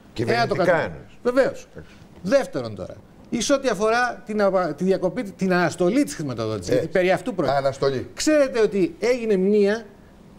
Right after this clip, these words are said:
Speaker 2: των, της Ευρωπαϊκής Νομοθεσίας για την καταπολέμηση της τρομοκρατίας και του οργανωμένου εγκλήματος. Τι λέει αυτή η νομοθεσία μεταξύ άλλων; Ότι δεν είναι νοητό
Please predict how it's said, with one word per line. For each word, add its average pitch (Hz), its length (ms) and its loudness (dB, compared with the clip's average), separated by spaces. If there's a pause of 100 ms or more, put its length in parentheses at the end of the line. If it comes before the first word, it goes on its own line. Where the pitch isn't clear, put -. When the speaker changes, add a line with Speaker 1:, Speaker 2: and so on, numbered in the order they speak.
(120)
Speaker 2:
των, 262 320 0 (100)
της - 100 -8
Ευρωπαϊκής 214 440 0
Νομοθεσίας 202 800 -2
για 190 200 0
την 185 100 -6
καταπολέμηση 175 760 0
της - 100 -10
τρομοκρατίας 135 680 -4
και 233 100 -14
του 202 120 -2
οργανωμένου 208 380 0
εγκλήματος. 202 680 -2 (500)
Τι 311 120 4
λέει 277 280 4
αυτή 208 160 -2
η - 20 2
νομοθεσία 170 460 0
μεταξύ 147 360 0
άλλων; 143 360 -2 (340)
Ότι 208 220 2
δεν 285 240 0
είναι 269 120 0
νοητό 220 760 0